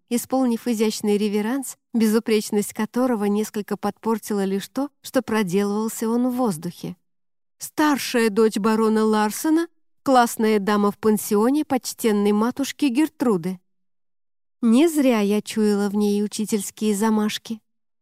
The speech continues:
«Это дом вашего отца?» — уточнила я, сделав знак нынешним хозяевам пока не вмешиваться,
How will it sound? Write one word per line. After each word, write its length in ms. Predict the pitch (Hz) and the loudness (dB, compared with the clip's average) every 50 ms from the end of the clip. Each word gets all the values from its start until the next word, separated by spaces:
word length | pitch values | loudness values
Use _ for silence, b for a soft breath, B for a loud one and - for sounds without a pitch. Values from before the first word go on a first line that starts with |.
| _ _ _ _ _ _ _ _ _ | _ _ _ _ _ _ _ _ _
«Это 300 | - 226 220 - 240 240 | 0 0 2 2 0 0
дом 320 | 202 190 226 226 220 214 202 | 2 2 4 4 4 4 4
вашего 460 | 214 208 214 - - 208 185 208 208 | 2 0 0 -2 -4 -2 0 0 0
отца?» — 380 | 208 - - - - 254 320 - _ _ _ - | -2 -4 -6 -4 -2 -2 -4 -4 _ _ _ -4
уточнила 640 | 220 190 196 190 - - - 196 185 185 180 180 180 | -2 0 0 0 -2 -2 -2 0 0 0 0 0 -2
я, 260 | 180 190 220 254 - _ _ - | -2 -2 -4 -6 -8 _ _ -6
сделав 420 | 226 202 180 190 220 202 196 196 196 | -4 -2 0 0 2 2 2 0 0
знак 360 | 185 180 196 220 254 - - | 0 0 0 -2 -2 -2 -2
нынешним 560 | 208 196 196 196 196 196 - - 185 185 190 | 0 0 2 2 0 0 -2 -2 0 0 0
хозяевам 600 | - - 185 190 165 202 220 247 220 214 202 196 | 0 -2 -2 -2 0 -2 -2 -2 0 -2 -2 -2
пока 300 | - 214 202 - 220 208 | -2 -4 -6 -4 -2 0
не 140 | 208 220 247 | 0 0 0
вмешиваться, 800 | 247 262 240 220 180 170 - - 165 175 - - - - 185 | 0 0 0 0 0 -2 -6 -8 -8 -8 -10 -10 -10 -10 -10